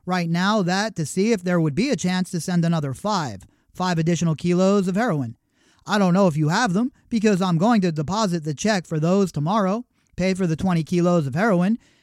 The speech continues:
see if you have another five, and let me know." F, November twenty-second, two thousand eight, recorded conversations with Felipe, L N U, and law enforcement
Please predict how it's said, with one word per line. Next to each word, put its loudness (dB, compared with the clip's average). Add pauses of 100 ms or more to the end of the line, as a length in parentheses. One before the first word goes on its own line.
see -4
if 0
you 2
have 0
another 0
five, -2
and 2
let 2
me 4
know." 0 (460)
F, -4 (320)
November 0
twenty-second, -2
two -2
thousand 0
eight, -2 (240)
recorded 0
conversations -2 (200)
with -2
Felipe, 0 (500)
L 2
N 4
U, 2 (160)
and 0
law 2
enforcement 0